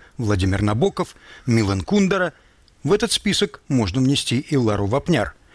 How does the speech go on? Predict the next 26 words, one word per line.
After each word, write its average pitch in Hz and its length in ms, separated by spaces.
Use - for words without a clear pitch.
Она 101 220
родилась 98 400
и - 100
прожила 101 420
первые 101 380
девятнадцать 101 540
лет 101 120
своей 107 220
жизни 175 400
в 113 100
Москве, 123 480
а 117 100
в 98 60
девяносто 107 360
четвёртом 185 520
переехала 196 480
с - 140
мужем 131 420
в - 80
С - 140
Ш - 160
А. 101 160
Сегодня 240 420
она 143 160
практически - 580
покорила 117 680